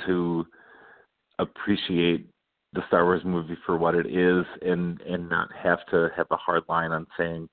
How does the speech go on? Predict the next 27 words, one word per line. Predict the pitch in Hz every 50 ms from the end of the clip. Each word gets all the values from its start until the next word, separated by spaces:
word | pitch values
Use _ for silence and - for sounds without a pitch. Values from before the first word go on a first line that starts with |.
| _ - - - - _
"Well, | - 92 87
they've | 85 87 78
never | 82 87 82 78 82
done | 78 - 87 90 85
that, | 80 80 78 - -
so | 85
it's | 78 71 -
not | - 78 - -
possible," | - 104 107 104 - 90 78 80 78 78
like, | 78 78 76 - - - _ _ _ _ _ _ _ _ _ _ _ _ _ _ _ _ _ _ -
that | 95 101 90 104
makes | 107 107 - -
a |
lot | 98 98 87
of | 85 - -
sense. | - 143 123 - -
But | -
w-, | - 98 101 104 - -
what | 113 104 107 120 117 101
was | 127 123 113 98 92
your, | 104 107 107 107 107 107 104 98 98 98 90 - _ - - - - - - - - _ _ _ _ - - - - - - - - - - - -
seeing | 135 135 131 120
it | 117 110 80 90
live | 95 98 101 101 101 101 101 98 87 -
for | - 107
the | 95 92 - -
first | - 104 95 -